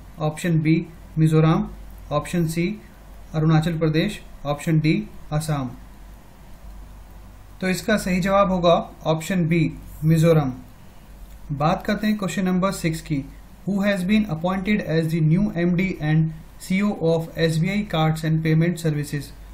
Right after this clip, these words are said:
इसका मतलब है एसबीआई Card और भुगतान सेवा के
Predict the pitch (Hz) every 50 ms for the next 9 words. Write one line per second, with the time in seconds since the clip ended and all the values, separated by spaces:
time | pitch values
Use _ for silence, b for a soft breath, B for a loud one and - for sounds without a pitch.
0 | - - - - 156 - - 180 156 156 160 160 190 196 180 170 175 180 185 180
1 | - - 151 156 143 147 156 175 180 185 170 - 165 160 160 170 170 - - 156
2 | 156 156 147 131 151 135 - - 160 170 185 185 - - 175 175 175 180 170 170
3 | 175 160 160